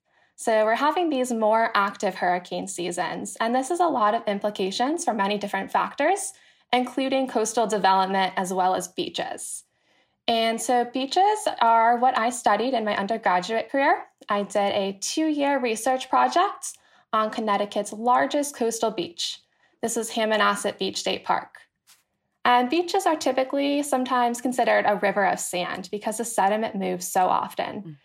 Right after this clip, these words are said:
Speaker 1: And so when we go to a beach, often we don't really see this or recognize it. We just go and maybe it looks the same as it was last time.
Speaker 2: <laughs>
Speaker 1: Sometimes it looks different if there was a big storm.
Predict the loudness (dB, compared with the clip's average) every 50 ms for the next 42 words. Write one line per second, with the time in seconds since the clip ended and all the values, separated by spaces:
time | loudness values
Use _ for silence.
0 | _ _ _ _ _ _ -4 -4 -2 0 0 2 2 2 2 2 0 0 0 2
1 | 2 2 2 2 2 0 0 -2 -2 -2 -2 -2 0 2 2 2 2 0 -2 -2
2 | 0 0 0 0 0 2 2 2 2 2 0 -4 -6 -6 -4 -2 0 2 2 2
3 | 2 2 0 0 2 2 0 0 -2 -2 -2 -2 -2 -2 -4 -4 -6 -6 -4 -4
4 | -4 -4 -6 -8 -4 0 4 4 4 4 2 0 0 -2 -2 -2 -4 -4 -2 -4
5 | -2 -2 -2 -4 -4 -6 -8 -6 -4 -4 -2 -2 -2 -2 -2 0 0 0 0 2
6 | 0 0 0 0 -4 -4 -4 -4 -4 -4 -2 -4 -4 -2 -2 -4 -4 -4 -4 -4
7 | -4 -4 -6 -6 -4 -4 -2 -2 -2 -4 -4 -2 -2 -2 -2 -2 -2 -4 -4 -4
8 | -4 -4 -4 -4 -4 -2 -2 -2 -4 -6 -8 -12